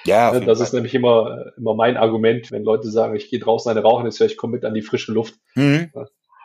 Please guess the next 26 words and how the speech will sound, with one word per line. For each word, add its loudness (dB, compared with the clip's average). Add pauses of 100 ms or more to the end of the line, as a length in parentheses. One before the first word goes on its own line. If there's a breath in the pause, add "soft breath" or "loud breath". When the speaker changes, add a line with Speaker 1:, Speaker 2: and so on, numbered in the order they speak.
(280 soft breath)
Speaker 2:
Und, -12
ähm, -4 (180)
das -4
ist -4
auch -4
so -2
ein -4
Fall, 4
der, 2
der -4
halt, -4
ich -16
sag -6
mal, 4
die 0
Bewegung 0
tut -8
gut, -4
die -4
Luft 0
tut -6
gut. -8
Im -6
Speaker 1:
Absolut. -4 (100)
Speaker 2:
Normalfall 2
der, 4